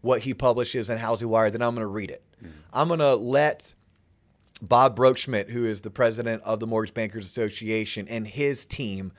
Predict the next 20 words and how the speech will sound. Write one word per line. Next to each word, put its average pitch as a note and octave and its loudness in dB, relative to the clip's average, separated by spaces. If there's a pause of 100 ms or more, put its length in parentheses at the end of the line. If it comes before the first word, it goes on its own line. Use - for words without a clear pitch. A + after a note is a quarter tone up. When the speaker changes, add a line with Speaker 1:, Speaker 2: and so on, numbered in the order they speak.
(240)
Speaker 1:
lobby A2+ 0 (220)
Congress B2 -2 (460)
on A#2 4
behalf A2 -4
of A2 -2
my A2+ 0
industry. E2 -10 (600)
But C#3 8
I'm C3+ 0
gonna C3 -4
follow C3 4
what A2+ 2
they're G2+ -4
doing, A#2+ 0
and C3+ -8
then F#3 -6 (180)
time F#3+ 0
will G3+ -4
tell. - -2 (140)
Speaker 2:
Yeah. A2 -14